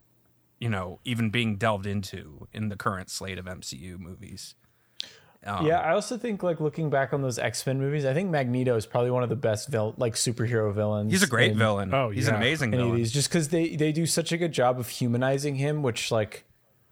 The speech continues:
Speaker 2: I feel like was important to his character to begin with, but the way they did in the movie, I thought was so effective. And I always loved how, like,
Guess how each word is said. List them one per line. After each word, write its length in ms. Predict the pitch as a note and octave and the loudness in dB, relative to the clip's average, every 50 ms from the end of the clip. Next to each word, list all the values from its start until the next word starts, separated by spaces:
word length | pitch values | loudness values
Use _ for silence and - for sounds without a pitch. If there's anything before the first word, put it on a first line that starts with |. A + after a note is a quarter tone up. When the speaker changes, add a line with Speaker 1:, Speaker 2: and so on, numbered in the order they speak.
| _ _ _ _ _ _ _ _ _ _ _ _ _ - | _ _ _ _ _ _ _ _ _ _ _ _ _ -2
Speaker 2:
I 80 | B2 | 0
feel 160 | A#2+ - C#3+ D3 | 2 2 4 4
like 120 | C#3+ A#2 | 4 4
was 140 | D3 C3+ B2+ | 2 2 2
important 420 | C3 C3 A#2 - D3 C3+ B2 B2 B2 | 0 0 2 2 2 2 2 2 2
to 60 | C3+ | 2
his 120 | B2 A2+ - | 2 0 2
character 640 | - C3+ B2 A#2 A2+ - - B2 A#2+ B2 - - - | 2 2 4 2 2 2 2 2 2 0 -2 -4 -4
to 120 | - C3+ | -4 -2
begin 360 | A#2+ C3 A#2+ A#2 A#2+ A#2+ A#2 | 0 0 0 2 2 2 2
with, 220 | C3 C#3+ D3+ D3+ - | 2 2 0 0 0
but 140 | - B2 A#2+ | -4 -2 0
the 80 | - A#2 | 0 2
way 160 | A#2+ A#2+ B2 | 2 2 4
they 140 | B2 B2+ B2 | 2 2 2
did 160 | B2 B2+ A#2+ | 2 0 0
in 60 | A#2+ | 0
the 60 | A#2+ A2+ | 0 0
movie, 280 | A2 A2+ A2+ A2+ A#2+ A2+ | 2 2 2 2 2 0
I 60 | G#2 | 0
thought 200 | - A#2 A2 A2+ | 2 0 0 0
was 160 | A#2 A2 - | 0 -2 0
so 180 | - A2+ A2 G#2+ | 0 0 2 0
effective. 480 | G2+ - A2+ G#2 G2+ - - G#2+ G2+ G#2+ | 0 0 0 0 0 0 -2 -2 0 2
And 80 | A2 | 2
I 60 | A#2 | 2
always 200 | B2 C3 C#3+ B2+ | 4 2 2 2
loved 300 | B2 A#2+ A#2+ A#2+ A#2 A#2 - | 2 2 2 2 0 0 0
how, 140 | B2+ A#2+ A#2 | 0 2 2
like, 340 | A2+ A2+ G#2+ G#2+ - - | 4 4 2 2 0 -4